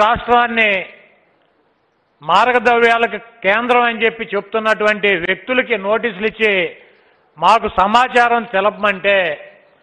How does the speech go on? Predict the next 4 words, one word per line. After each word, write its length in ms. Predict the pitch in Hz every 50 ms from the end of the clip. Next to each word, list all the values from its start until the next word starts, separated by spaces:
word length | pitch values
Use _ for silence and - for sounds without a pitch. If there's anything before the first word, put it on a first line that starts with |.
| _ _ _ _ _ _ _ 147 131 123 143
దానికి 460 | 165 190 214 233 240 240 - 233 226 208 190 180 - - - - - _ _ _ _ _ _ _ _ _ _ _ _ _ _ _ _ _ 170 170
నిన్న 220 | 190 208 214 226 233 226 226
పొద్దున 360 | 202 214 208 175 240 233 226 214 202 185 - - - - - _ _ _ _ _ _ _ _ _ _ _ _ _ _ _ _ _ _ _ - 185
చంద్రబాబు 520 | 190 208 226 233 240 240 233 233 233